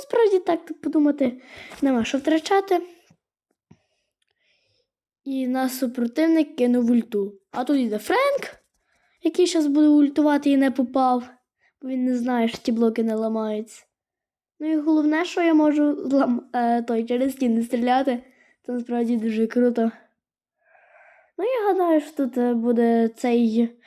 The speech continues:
самий, е, ходох, е,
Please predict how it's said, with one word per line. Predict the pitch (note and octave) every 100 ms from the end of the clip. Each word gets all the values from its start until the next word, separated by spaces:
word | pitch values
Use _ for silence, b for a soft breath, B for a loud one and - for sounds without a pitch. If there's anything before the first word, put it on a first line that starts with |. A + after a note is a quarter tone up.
| b _
самий, | - B3 A#3+ A#3 A3+ G#3+ A3 A3
е, | G#3+
ходох, | - A#3+ A3+ A#3 - - - _ _ _ _ _ _ _ _ _ _ _ _ _ _ -
е, | A#3 A3+